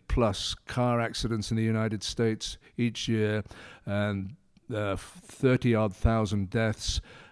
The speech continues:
and the number of severe injuries is about two hundred thousand. So, uh, if you do, uh, some simple mathematics, you find that your triage challenge is, is really identifying very, very small fractions on a big denominator.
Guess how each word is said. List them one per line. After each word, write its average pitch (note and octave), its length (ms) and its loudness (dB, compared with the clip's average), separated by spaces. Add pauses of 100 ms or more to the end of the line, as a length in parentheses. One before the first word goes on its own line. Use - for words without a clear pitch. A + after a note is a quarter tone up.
and G2 300 0
the G2+ 400 -2
number A2 280 0
of G2 80 -2
severe G#2+ 380 0
injuries G2+ 460 -2
is G2+ 260 -4
about G2+ 440 -4 (160)
two A2 300 -2
hundred G2 400 -2
thousand. G2 580 -4 (300)
So, G#2+ 460 -2 (440)
uh, G2 400 -2
if A#2+ 260 -6
you G#2 300 0
do, A2 340 2
uh, G#2 40 -2
some G#2 240 0
simple G#2+ 360 -2
mathematics, G2+ 680 -4
you G#2 80 -4
find G#2 320 -2
that G2 120 -6
your F#2+ 240 -4
triage G#2 880 -2
challenge G2+ 580 2
is, G2 280 -4 (280)
is G2 240 -2
really G#2+ 440 2 (220)
identifying G2+ 720 -2
very, A2 400 2
very G2 280 0
small G2 380 0
fractions F#2 680 -4
on G2 160 -2
a F#2 80 -2
big F#2+ 380 -4
denominator. F#2+ 720 -4